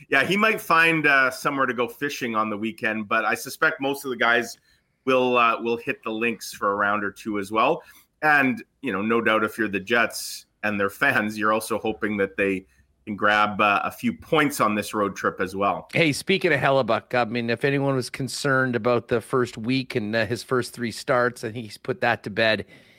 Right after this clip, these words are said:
Speaker 1: Yeah.
Speaker 2: He has been brilliant. I, I don't know about you. I thought L B was really fighting the puck on Saturday against the
Speaker 1: Oh, yeah.
Speaker 2: Montreal Canadiens. Um,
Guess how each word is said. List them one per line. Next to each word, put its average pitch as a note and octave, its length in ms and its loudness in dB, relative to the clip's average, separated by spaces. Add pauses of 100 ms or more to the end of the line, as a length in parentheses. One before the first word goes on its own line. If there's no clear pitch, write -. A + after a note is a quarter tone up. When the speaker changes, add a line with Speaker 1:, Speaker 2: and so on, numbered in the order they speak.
(160)
Speaker 1:
Yeah. F#2 200 2 (280)
Speaker 2:
He G#3 140 0
has D#3+ 140 0
been B2 220 -2
brilliant. B2+ 580 0 (420)
I, - 140 0 (100)
I G3+ 180 4
don't G3+ 120 4
know E3 100 4
about C#3 240 0
you. C#3+ 160 2
I C#3+ 80 4
thought D#3+ 400 2
L C#3 120 4
B B2+ 200 2
was B2 180 0
really A#2+ 200 2
fighting A#2+ 300 0
the G#2+ 60 -6
puck D3 360 0
on G2+ 100 -2
Saturday A#2+ 540 2
against A2+ 400 -2
the A2+ 80 -4
Speaker 1:
Oh, - 20 -2
yeah. A#2 80 2
Speaker 2:
Montreal A2+ 320 2
Canadiens. B2 640 -2 (460)
Um, C3 360 0